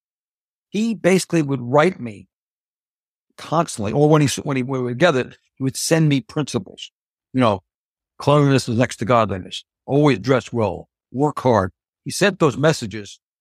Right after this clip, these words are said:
and he's the only thing I had. He didn't have any mother. I didn't have any, I had no family whatsoever. No relatives. In fact, I always say I was probably the only person in the world that went through four graduations and nobody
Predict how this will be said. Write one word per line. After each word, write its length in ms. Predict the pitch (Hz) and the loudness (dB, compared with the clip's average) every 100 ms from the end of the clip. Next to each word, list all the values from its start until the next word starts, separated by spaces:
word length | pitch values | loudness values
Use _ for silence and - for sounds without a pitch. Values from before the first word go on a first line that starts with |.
| - | -6
and 140 | 143 | -2
he's 100 | 147 | 0
the 140 | 160 165 | 2 2
only 160 | 185 | 2
thing 160 | 185 156 | 0 -2
I 100 | 135 | 0
had. 200 | 190 113 | 0 -2
He 60 | |
didn't 260 | 117 127 131 | -8 -10 -10
have 100 | 135 | -8
any 100 | 120 | -2
mother. 280 | 120 151 143 | 0 4 4
I 40 | |
didn't 140 | 120 127 | 2 -4
have 100 | 123 | -8
any, 100 | - _ _ | -14 _ _
I 60 | 135 | -2
had 120 | 139 | 2
no 140 | 185 | 0
family 340 | 170 165 143 131 | 2 0 0 -4
whatsoever. 520 | 135 - 135 110 - _ - | -8 -6 -4 -6 -10 _ -4
No 140 | 147 | 0
relatives. 480 | 151 147 143 143 120 | 4 4 2 -2 -8
In 60 | 98 | -10
fact, 220 | 139 139 | -10 -4
I 40 | |
always 260 | 135 139 117 | -4 -4 -4
say 200 | 139 123 _ _ _ - | -6 -6 _ _ _ -2
I 60 | |
was 100 | 120 123 | -2 4
probably 220 | 151 143 | 4 4
the 60 | |
only 160 | 143 147 | 2 2
person 300 | 165 147 139 | 0 -2 -4
in 20 | |
the 80 | 127 | -4
world 320 | 139 151 127 | 2 2 2
that 80 | 123 _ _ _ | 0 _ _ _
went 160 | 151 - | -4 0
through 160 | 143 | -2
four 260 | - 160 151 | 0 2 4
graduations 720 | 156 147 127 135 143 139 104 | 4 4 2 0 -2 -6 -12
and 100 | 113 | -2
nobody 300 | 139 135 | 0 0